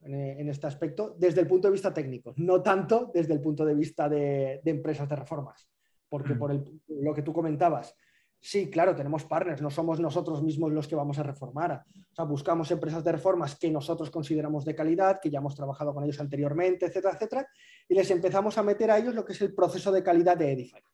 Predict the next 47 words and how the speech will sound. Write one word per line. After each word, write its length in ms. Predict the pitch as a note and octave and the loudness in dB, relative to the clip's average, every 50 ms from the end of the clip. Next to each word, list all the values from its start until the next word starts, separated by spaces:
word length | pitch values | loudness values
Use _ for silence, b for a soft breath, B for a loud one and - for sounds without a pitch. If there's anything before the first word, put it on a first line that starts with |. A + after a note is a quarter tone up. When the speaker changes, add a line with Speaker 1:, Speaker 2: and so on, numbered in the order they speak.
| _ _ _ | _ _ _
Speaker 1:
de 160 | _ D3 C#3+ | _ -6 -4
cómo 180 | C#3 D#3+ D#3 D3+ | -2 -2 -2 -2
se 100 | C#3+ D3+ | -2 -2
tiene 160 | C#3+ D3 D3+ | -2 -2 -2
que 60 | D3 D3 | -2 -2
hacer 120 | C#3+ D#3 | -2 0
la 100 | D#3 D#3 | 0 0
reforma, 440 | D#3 D#3+ - G#3 G3+ G3 G3 F#3+ F#3 | 0 2 2 4 4 4 2 0 0
cómo 180 | - E3 D#3+ | 0 -2 -2
se 100 | D3 D#3+ | -2 -2
tiene 220 | D3+ - D#3+ D#3 D3 | -2 -2 -2 0 0
que 80 | E3+ | 0
reportar, 640 | D#3+ D3+ D3+ C#3 E3+ E3 E3 - G#3 G3 G3+ G3+ G3+ b b b b b b _ _ _ | -2 -2 0 0 0 0 2 0 2 2 0 -2 -4 b b b b b b _ _ _
y 120 | - F3 F3+ | -6 -2 0
nos-, 280 | F3+ E3 - - - F#3+ | 0 0 0 -2 -4 0
nuestro 360 | E3+ E3+ E3+ D3 - D#3 D3+ | 2 2 2 2 0 -4 -4
trabajo 340 | C#3+ D3+ C#3+ D3+ C#3+ C#3 D#3 | -4 -2 -2 -2 -2 -2 -2
principal 380 | - D#3+ D#3 E3+ E3+ E3+ D#3+ | -2 -2 -2 0 0 0 0
en 100 | D3 C#3 D3 | 0 0 -2
esa 160 | C#3+ E3 D#3+ | -4 -4 -2
fase 260 | - F3 E3+ - G#3 | -2 -2 0 0 -2
es 160 | A3+ A3+ - _ | -2 -2 -4 _
precisamente 760 | - E3+ D3+ D#3+ D#3+ D3 F3 E3+ F3+ F#3+ F3+ - G#3+ - - _ _ | -4 -4 -4 -4 -4 -2 0 0 0 0 0 -4 -4 -6 -10 _ _
mantener 680 | E3 D#3+ D#3+ E3 C#3+ D3 E3 F3 G3 B3+ C#4 C4 - - _ _ _ | -2 0 0 0 2 2 4 4 4 2 2 -2 -6 -12 _ _ _
ese 220 | F3 F3 E3+ - | -4 -2 -2 0
nivel 240 | E3 D#3 D3+ E3 D#3 | 0 2 2 2 2
de 100 | D#3+ D3+ | 0 0
calidad 420 | - D3+ D3 C#3+ E3 G3 - - - | 0 0 2 2 0 0 -2 -4 -6
en 140 | D#3 D3+ C#3 | -6 -6 -4
cada 220 | D3 D#3+ D3+ C#3+ C3+ | -2 0 2 2 2
una 180 | C3 C3+ B2+ B2 | 0 -2 -4 -6
de 60 | A#2+ | -6
las 120 | A#2+ A#2 | -8 -8
reformas. 320 | B2+ B2 - A2 - _ _ | -10 -14 -18 -20 -20 _ _
Speaker 2:
Mm. 720 | D#3 C#3 C3 B2 B2 - _ _ _ _ _ _ D3 C#3+ D3 | -10 -8 -8 -8 -8 -10 _ _ _ _ _ _ -8 -4 0
Vale, 400 | D3 C#3 C3 B2+ C3 C#3+ C#3+ - | 2 2 2 2 0 -4 -6 -6
qué, 220 | D#3+ D3 C#3+ C#3+ C#3 | -6 -6 -6 -6 -8
qué 80 | C3+ | -10
interesante. 460 | D3 C#3+ D3 D3+ D3 D#3 C#3+ D3 D3 C3+ B B B B B - | -8 -8 -6 -4 -2 -2 -2 -2 -2 -6 B B B B B -4
Y 60 | D#3 | -2
a 40 | C#3+ | 0
nivel 240 | C#3+ C#3+ D3+ E3 | 2 4 6 6
de, 220 | F3 G3 G3+ G3 - - | 6 6 6 4 0 -2
de 80 | - D#3+ | -2 -2
inventario, 600 | D#3+ D#3 D3+ D3 C#3+ C3+ D3 D3 E3+ G3 G#3 - - | 0 0 0 0 2 2 4 4 4 4 2 -2 -4
vosotros 480 | C#3 D3 D3 C#3 D3 E3 E3 G3+ F#3+ | -4 -2 -2 0 -2 -2 -2 -2 -2
sois 420 | F#3 G#3 G3+ F#3+ - - - _ | -2 -2 -2 -4 -4 -8 -10 _